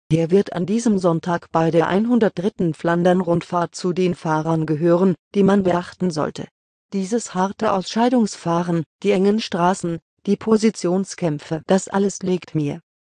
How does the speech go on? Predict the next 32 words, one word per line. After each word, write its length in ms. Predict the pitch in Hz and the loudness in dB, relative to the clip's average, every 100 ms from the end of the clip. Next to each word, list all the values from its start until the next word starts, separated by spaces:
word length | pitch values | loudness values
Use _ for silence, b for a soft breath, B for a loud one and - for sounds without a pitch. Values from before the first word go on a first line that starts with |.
| 220 | 0
In 80 | 202 | 4
den 180 | 202 | 4
Vordergrund 760 | 190 190 196 196 170 160 151 - | 4 2 2 2 2 0 0 -4
schiebt 340 | - 247 _ | -2 -2 _
sich 240 | - 180 - | -6 -6 -6
Polit 360 | - 165 - | -4 -4 -2
aber 220 | 190 180 160 | -2 0 0
lieber 320 | 165 185 196 | -2 0 2
nicht. 400 | 185 147 - - _ | 0 -2 -10 -20 _
Er 180 | 190 202 | 2 2
fühlt 280 | - 247 - | 2 -2 0
sich 240 | 190 180 | -4 0
als 180 | 170 165 | 0 0
Außenseiter 760 | 170 175 - 175 147 160 185 175 | 0 0 -2 -2 -2 -2 -2 2
wohl. 200 | 180 170 - _ _ _ | 2 0 -4 _ _ _
„Klar 340 | - 160 156 165 | -2 0 0 -2
könnte 360 | - 165 175 | -2 0 0
ich 140 | 156 - | -2 0
sagen, 400 | 170 180 190 180 - | 0 0 -2 -4 -4
ich 180 | 180 185 | -4 -2
will 140 | 233 | 0
in 120 | 226 190 | 0 0
die 100 | 175 | -2
Top 280 | 180 - | -2 -4
ten, 320 | - 202 226 220 - | -4 2 2 2 -2
aber 300 | - 170 165 | -2 0 0
diese 340 | 175 160 156 | 0 -2 0
Rennen 240 | 156 180 190 | 2 2 4
sind 360 | 175 165 - | 2 0 -2
einfach 380 | 170 180 - 240 | -2 -2 -2 -2
nicht 300 | 196 202 - | -2 -4 -8
vorhersehbar“, 840 | - 190 202 196 185 165 156 147 | -2 0 2 0 0 2 0 0